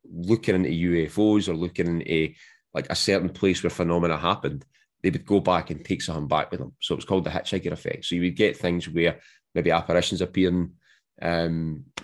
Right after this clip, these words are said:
there'd be maybe poltergeist activity. Sometimes people seen, like,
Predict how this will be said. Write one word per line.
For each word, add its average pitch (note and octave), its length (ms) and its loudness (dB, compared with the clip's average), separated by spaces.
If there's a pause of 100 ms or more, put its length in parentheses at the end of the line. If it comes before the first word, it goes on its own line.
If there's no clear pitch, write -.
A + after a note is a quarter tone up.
(100)
there'd E2 300 -4
be E2 440 0
maybe E2 180 -4
poltergeist F2+ 440 2
activity. E2+ 560 -2 (240)
Sometimes G2 500 0
people F2 280 -4
seen, E2 300 -4
like, E2 260 -4